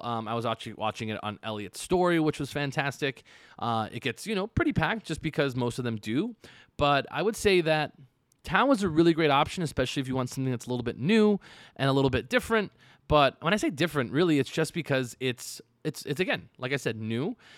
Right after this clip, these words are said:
uh, and it's sort of a different concept. So I really enjoy that place. Um, I would highly recommend Tao Beach. And again, if you're gonna be going to any of the Tao group places like Marquee Day Club, or if you're going over to Tao Beach,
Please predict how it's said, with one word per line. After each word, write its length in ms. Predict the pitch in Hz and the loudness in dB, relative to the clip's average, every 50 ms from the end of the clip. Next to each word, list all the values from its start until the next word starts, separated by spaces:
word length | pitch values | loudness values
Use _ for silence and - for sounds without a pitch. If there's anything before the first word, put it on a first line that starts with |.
| - - - | -20 -12 -4
uh, 40 | - | -2
and 300 | 135 131 127 120 113 127 | 0 0 0 0 0 -2
it's 120 | 127 120 - | -2 -2 0
sort 120 | 147 143 | -2 -2
of 80 | 147 143 | 0 -2
a 20 | |
different 300 | 139 127 127 - 160 98 | -4 -6 -6 -8 -8 -4
concept. 480 | 113 135 139 135 - - 107 - - - | -2 -2 -2 -2 -2 -6 -10 -10 -12 -10
So 400 | - - 131 120 117 113 110 - - - | -4 0 2 2 2 2 0 -2 -2 2
I 120 | 135 147 | 2 4
really 260 | 175 190 190 190 185 | 4 4 4 4 4
enjoy 300 | 185 170 139 139 139 139 | 4 4 4 2 0 -2
that 220 | 127 117 110 - - | -2 -2 -4 -4 -6
place. 400 | - 113 107 110 113 - - - _ _ - _ _ - - | -4 -4 -4 -4 -6 -8 -12 -20 _ _ -20 _ _ -10 -6
Um, 260 | 107 107 107 107 98 | -4 -4 -2 -2 -2
I 60 | 101 | -4
would 100 | 117 110 | -2 0
highly 200 | 127 135 139 135 | 0 0 2 2
recommend 380 | 131 127 - 120 123 117 113 110 | 0 0 -2 -2 -2 -2 -4 -2
Tao 240 | - - 120 117 | 0 0 0 0
Beach. 380 | 110 110 117 117 113 - - - | 0 0 -2 -4 -4 -6 -8 -6
And 120 | 120 113 | -6 -4
again, 340 | 113 110 156 185 190 180 165 104 | -2 0 0 0 0 0 -2 -6
if 120 | 113 - | -8 -8
you're 80 | 110 104 | -6 -4
gonna 180 | 120 117 110 | -2 -2 -2
be 280 | 107 113 110 104 101 95 - _ _ - | -2 -2 -4 -4 -6 -8 -10 _ _ -4
going 220 | - 147 156 156 156 | 0 2 2 2 2
to 60 | 147 | 0
any 260 | - 147 147 147 143 | 0 0 2 2 2
of 160 | 143 135 127 | 2 0 -2
the 200 | 135 143 143 139 - | -4 -6 -6 -8 -6
Tao 240 | - - 156 143 | -2 0 2 2
group 200 | 147 147 143 139 | 2 0 -4 -4
places 420 | - - 147 139 - - 147 135 117 | -2 -2 -2 -2 -2 -4 -6 -6 -6
like 160 | 104 95 92 | -8 -8 -8
Marquee 560 | 107 104 98 98 - - 107 104 104 98 90 - _ _ _ _ _ | -8 -8 -8 -8 -10 -12 -10 -8 -8 -8 -10 -12 _ _ _ _ _
Day 160 | - 196 196 | -2 0 0
Club, 380 | 175 - - 180 170 170 160 147 - - | 0 0 0 2 2 2 0 -2 -4 -2
or 280 | 123 123 120 120 120 | 0 2 4 6 4
if 120 | 117 - - | 4 2 0
you're 80 | 113 | -6
going 260 | 107 113 110 110 107 | -4 -2 -4 -4 -4
over 240 | - 107 110 98 104 | -4 -6 -6 -6 -8
to 400 | 98 - - 120 113 107 104 95 - _ - - - - - _ _ | -10 -8 -6 -6 -4 -4 -6 -8 -12 _ -20 -20 -20 -20 -20 _ _
Tao 220 | - - 113 104 104 | -6 -4 -4 -4 -2
Beach, 440 | 113 180 233 226 - - - - | 0 2 0 0 0 -4 -10 -10